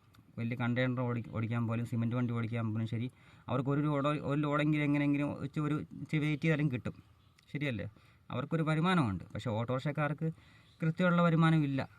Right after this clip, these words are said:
അത് മനസ്സിലാക്കുക. അപ്പോൾ ഒരിക്കലും ഈ ഓട്ടോറിക്ഷക്കാരുടെ മണ്ടയിൽ ഇങ്ങനെ കുതിര കയറാൻ നിൽക്കരുത് മറ്റ് ബസ്സുകാർ.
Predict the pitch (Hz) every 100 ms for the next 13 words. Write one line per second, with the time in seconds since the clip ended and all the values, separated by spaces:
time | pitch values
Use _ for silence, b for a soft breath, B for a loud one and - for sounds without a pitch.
0 | - 127 147 135 135 113 110 76 - -
1 | - 107 113 - 147 160 165 B B B
2 | B 131 139 139 127 131 127 151 151 147
3 | 151 135 131 135 131 131 131 113 127 123
4 | 120 104 120 104 104 107 - 104 104 113
5 | 98 95